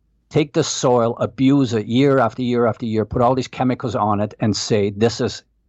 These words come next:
the same <laughs> as Joe Farmer, who's taken all this effort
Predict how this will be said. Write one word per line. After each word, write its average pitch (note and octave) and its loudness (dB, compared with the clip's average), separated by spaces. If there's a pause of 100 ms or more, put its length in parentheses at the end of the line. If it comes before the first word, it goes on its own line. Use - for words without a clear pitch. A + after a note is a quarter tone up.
(120)
the A2+ -2
same C3+ -2 (280)
<laughs> C#3+ -4 (760)
as G#2+ 0 (180)
Joe B2+ 2
Farmer, B2+ 0
who's B2+ -6
taken B2+ -4
all B2+ 2
this C#3+ -2
effort B2+ -2